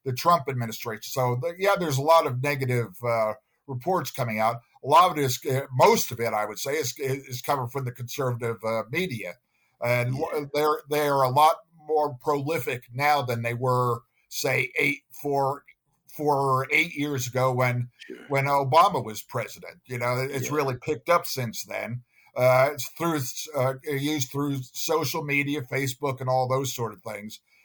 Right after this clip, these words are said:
Speaker 1: Uh, and, uh, it, it's, it's just come to, uh, the point where conservative media is not gonna give them a, a break at all anymore. And they'll,
Speaker 2: Yeah.
Speaker 1: they'll say it's because the,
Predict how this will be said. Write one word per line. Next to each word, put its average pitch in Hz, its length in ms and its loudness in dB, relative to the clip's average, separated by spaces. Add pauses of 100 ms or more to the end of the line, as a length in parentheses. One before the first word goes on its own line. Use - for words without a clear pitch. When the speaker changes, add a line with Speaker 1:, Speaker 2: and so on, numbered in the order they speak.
(180)
Speaker 1:
Uh, 127 380 4 (100)
and, 135 420 0
uh, 131 300 0 (540)
it, 170 180 -12
it's, 147 300 -6
it's 147 380 -6 (200)
just 170 300 -2
come 147 240 0
to, 131 420 -4 (460)
uh, 160 220 -2 (640)
the 165 100 0
point 180 420 0
where 151 360 2
conservative 156 400 -2
media 156 240 -2
is 127 140 -4
not 151 180 4
gonna 139 120 -4
give 131 140 -2
them 131 140 -4
a, 131 100 -2 (100)
a 139 60 0
break 131 380 -2
at 131 180 -2
all 127 560 0
anymore. 135 420 0
And 143 100 -2
they'll, 151 200 4
Speaker 2:
Yeah. 123 100 -8 (260)
Speaker 1:
they'll 165 140 6
say 170 200 2
it's 147 140 -2
because 139 580 0
the, 175 140 -12